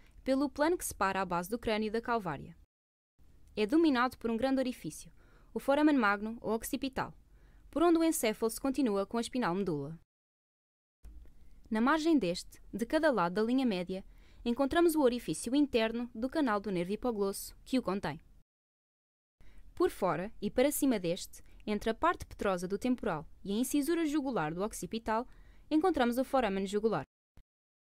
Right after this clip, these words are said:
Classicamente, este é dividido numa parte anterior e medial e numa posterior e lateral. À frente, encontra-se o nervo glossofaríngeo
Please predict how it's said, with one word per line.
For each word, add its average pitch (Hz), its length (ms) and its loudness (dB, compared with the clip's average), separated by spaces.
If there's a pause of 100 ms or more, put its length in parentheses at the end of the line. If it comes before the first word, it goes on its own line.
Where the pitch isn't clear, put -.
(540)
Classicamente, 277 880 0 (180)
este 285 220 0
é 330 60 0
dividido 277 460 0
numa 226 180 2
parte 180 280 -2
anterior 196 500 -2 (120)
e 180 100 -6
medial 190 460 -2 (360)
e 226 100 2
numa 294 200 6
posterior 233 600 0
e 220 100 -2
lateral. 208 460 -2 (840)
À 214 100 2
frente, 208 540 -4
encontra-se 294 500 0
o 277 40 2
nervo 220 220 0
glossofaríngeo 214 840 -2